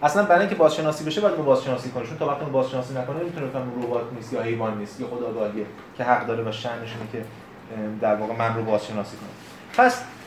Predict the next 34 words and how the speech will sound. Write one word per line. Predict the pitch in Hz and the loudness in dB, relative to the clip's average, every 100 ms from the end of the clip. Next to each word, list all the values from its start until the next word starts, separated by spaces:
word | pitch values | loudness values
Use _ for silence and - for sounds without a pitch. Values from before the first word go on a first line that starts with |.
| - | 2
هر | 196 262 | 6 6
کدوم | 247 226 220 | 4 2 4
از | 202 | 4
اینا، | 185 185 185 185 - - - - | 4 4 4 2 -6 -14 -18 -10
اه، | 139 135 135 135 123 127 | 2 6 8 6 2 2
هنوز | 147 165 180 175 | 2 2 -2 -2
ناقصن | 135 135 139 190 190 185 185 185 - - - - 131 131 | 4 4 6 4 4 4 2 -2 -10 -16 -18 -12 -2 6
و | 131 123 117 113 117 - - - - - - - - - - - - - - - - - | 10 12 10 8 2 -10 -14 -16 -18 -20 -20 -20 -20 -20 -20 -20 -18 -18 -20 -20 -20 -10
این | 170 | 0
ناقص | 165 139 135 151 | 6 6 6 2
هم | 131 | 0
که | 147 | -2
من | 135 | -2
می‌گم، | 143 143 165 170 | -2 0 0 2
خیلی | 175 175 170 | 2 4 8
از | 151 135 | 6 6
شاره‌ها | 131 135 123 127 156 | 0 4 6 8 8
الان | 139 143 | 6 4
ما | 139 | -4
نمی‌پردازیم | 139 160 160 151 160 | -4 4 4 4 0
بهش، | 160 151 | -6 -2
ولی | 160 | -2
فینلی | 156 143 131 139 | -2 -2 -2 0
مثلاً | 160 139 147 | 0 2 0
این | 151 | 0
مثال | 135 147 143 | 0 0 2
خیلی | 156 | -2
جالبی | 139 131 139 160 | 2 2 2 2
داره، | 160 | 2
در | 143 127 | 2 0
مورد | 127 151 160 - - - - | 0 -2 -4 -6 -16 -18 -10
این | 156 160 | -4 2
مرحله | 147 135 135 147 | 2 4 4 4
رو | 165 | 4